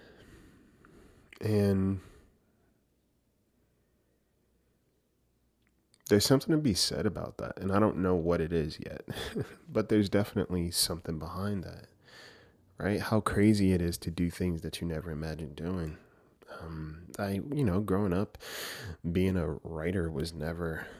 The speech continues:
a part of the, the plan, my plan, but obviously life had different plans for me.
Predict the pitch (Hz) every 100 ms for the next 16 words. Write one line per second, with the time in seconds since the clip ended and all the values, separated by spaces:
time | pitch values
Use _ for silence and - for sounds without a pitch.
0 | - - - 76 78 78 78 82 - -
1 | - - - - - - - - 82 95
2 | 80 80 - - - - 90 117 151 90
3 | 78 82 87 85 80 71 90 92 85 -
4 | 80 78 76 - 73 76 80 - - -
5 | - - - 65 -